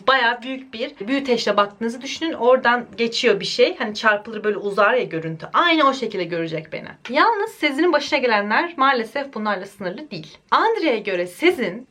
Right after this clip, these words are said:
olay ufkuna yaklaştıkça yavaşlıyor. Hem kara deliğe doğru daha yavaş düşüyor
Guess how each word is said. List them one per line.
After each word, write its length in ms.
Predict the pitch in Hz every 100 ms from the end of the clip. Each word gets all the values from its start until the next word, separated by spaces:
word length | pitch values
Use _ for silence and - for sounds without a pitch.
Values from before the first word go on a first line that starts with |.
| -
olay 320 | 240 302 403
ufkuna 420 | 233 - - 208
yaklaştıkça 960 | 185 185 247 240 - - 392 - 349 392 349
yavaşlıyor. 640 | 339 285 - - 160 147 - _ _
Hem 260 | 277 370 453
kara 280 | 311 285 247
deliğe 340 | 220 214 196
doğru 240 | 185 180
daha 180 | 180 208
yavaş 460 | 294 330 330 311 -
düşüyor 380 | - - 294